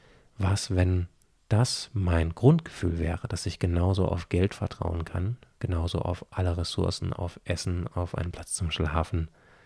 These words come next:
auf Liebe, auf tolle Menschen, die mich unterstützen, wie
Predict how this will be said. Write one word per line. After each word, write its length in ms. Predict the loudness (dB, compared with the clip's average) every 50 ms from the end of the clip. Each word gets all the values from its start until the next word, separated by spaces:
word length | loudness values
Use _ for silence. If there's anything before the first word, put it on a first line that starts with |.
| _ _ _ _ _ _ _
auf 360 | 0 0 2 0 -2 -4 -6 -6
Liebe, 600 | -2 0 2 2 2 2 0 0 -2 -2 0 0
auf 200 | 0 0 -2 -4
tolle 260 | -2 0 0 2 2
Menschen, 600 | 0 0 -2 -2 -2 -4 -4 -4 -2 -2 -2 -4
die 120 | -4 -4
mich 180 | -4 -4 -4 -6
unterstützen, 680 | -6 -6 -6 -6 -6 -6 -8 -8 -6 -6 -6 -6 -6 -8 _ _ _ _ _ _ _ _ _ _ _ _ _ -6
wie 300 | -4 -4 -4 -4 -6